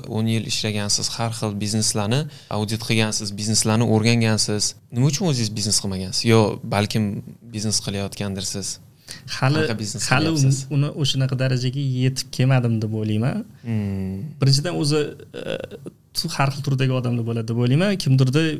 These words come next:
Speaker 2: o'sha biznes jilka deydi-ku, oldindan tabiatida bo'ladi.
Speaker 1: Hmm.
Speaker 2: Qaqqa qo'yib qo'ysangiz ham biznes qilishga harakat qilaveradigan odamlar bo'ladi. Manda o'shanaqa narsa yo'q.
Speaker 1: Hmm.
Speaker 2: Ko'proq konsultant yo ish-, ishchi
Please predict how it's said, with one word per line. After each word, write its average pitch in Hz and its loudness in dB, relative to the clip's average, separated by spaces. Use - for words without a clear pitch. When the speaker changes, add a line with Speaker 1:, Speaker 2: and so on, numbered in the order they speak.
Speaker 2:
o'sha 139 -4
biznes 131 4
jilka 135 2
deydi-ku, 127 -2
oldindan 127 4
tabiatida 135 4
bo'ladi. 107 -6
Speaker 1:
Hmm. 104 -2
Speaker 2:
Qaqqa - -8
qo'yib 147 0
qo'ysangiz 139 2
ham 151 2
biznes 135 6
qilishga - -4
harakat 123 -6
qilaveradigan 117 -8
odamlar 117 0
bo'ladi. 104 -2
Manda 127 2
o'shanaqa 165 -2
narsa 165 -4
yo'q. 139 -2
Speaker 1:
Hmm. 110 -16
Speaker 2:
Ko'proq 156 -2
konsultant 135 0
yo 131 -2
ish-, - 0
ishchi - 0